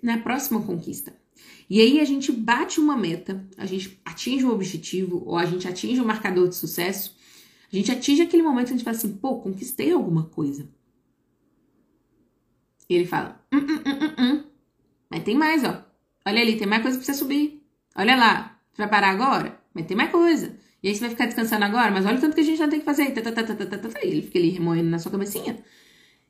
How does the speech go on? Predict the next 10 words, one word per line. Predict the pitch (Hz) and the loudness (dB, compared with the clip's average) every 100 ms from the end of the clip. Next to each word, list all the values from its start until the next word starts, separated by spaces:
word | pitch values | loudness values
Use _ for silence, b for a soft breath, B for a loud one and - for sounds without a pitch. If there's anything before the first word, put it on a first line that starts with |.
| _ - | _ -6
E | |
o | 233 | 0
que | 294 | 2
que | 285 | 2
acontece? | 285 254 285 302 - - _ | 2 4 4 2 -2 -12 _
Você | - 277 | -8 -2
não | 285 302 | -2 -2
curte | 247 254 - - _ _ _ _ | -6 -6 -8 -18 _ _ _ _
as | - | -12
conquistas. | - 170 - - - - | -8 -6 -4 -6 -10 -20